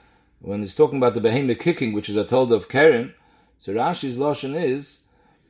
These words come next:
that Kol Eimas de Loihuada Bebezdin Gimel Pa'amim Bekach, if it wasn't warned in Bezdin three times Bekach, Einem Mishalamis Nezek Shalom.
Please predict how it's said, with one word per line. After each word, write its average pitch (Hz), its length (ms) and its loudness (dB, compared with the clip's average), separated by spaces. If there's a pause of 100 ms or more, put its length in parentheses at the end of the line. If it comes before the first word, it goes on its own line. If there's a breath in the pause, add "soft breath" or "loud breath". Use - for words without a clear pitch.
(160)
that 117 380 0
Kol 120 240 4 (100)
Eimas 156 640 0
de 120 80 2
Loihuada 120 760 4
Bebezdin 120 720 0
Gimel 139 320 -2
Pa'amim 127 500 -2
Bekach, 104 680 0 (580 soft breath)
if - 420 -6
it 117 100 -4
wasn't 143 640 0 (400)
warned 127 520 2
in 110 160 -2
Bezdin 123 420 4
three 143 220 -2
times 127 400 -4
Bekach, 110 640 -2 (640)
Einem 170 260 0
Mishalamis 139 480 0
Nezek 120 280 0
Shalom. 95 320 -2